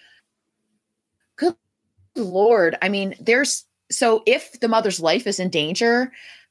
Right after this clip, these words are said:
what needs to happen is two doctors that aren't professionally related need to come to that decision. Okay,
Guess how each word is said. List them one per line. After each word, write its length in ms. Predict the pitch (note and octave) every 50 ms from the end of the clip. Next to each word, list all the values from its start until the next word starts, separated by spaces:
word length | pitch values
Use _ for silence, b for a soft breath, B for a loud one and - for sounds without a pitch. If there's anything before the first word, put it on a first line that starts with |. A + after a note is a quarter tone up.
| _ _
what 200 | E3+ G#3+ A3 -
needs 220 | A3+ G#3+ F#3+ - -
to 60 | G#3+
happen 400 | G3+ F#3+ F#3+ F3+ F#3 - A3 - E3
is 160 | F#3 - -
two 300 | - - - C4 C#4 C4+
doctors 480 | A#3+ A#3 G#3 A3 A3+ - F3 E3+ -
that 140 | - F3+ E3+ -
aren't 280 | F3 E3+ F3+ - _ _
professionally 840 | - - F3+ E3 - - G3 - - - G#3+ F#3 F3 E3+ E3 E3+ D#3
related 580 | C#3+ E3 D#3 D#3 D#3+ D#3+ E3 D3 B2 - - - -
need 160 | E3 D#3+ -
to 80 | E3+
come 200 | - - - F3+
to 100 | - -
that 180 | D3 D3+ - -
decision. 580 | D3+ C#3 - - - C#3 - - - - F2+ - _ B B B B
Okay, 200 | B - - -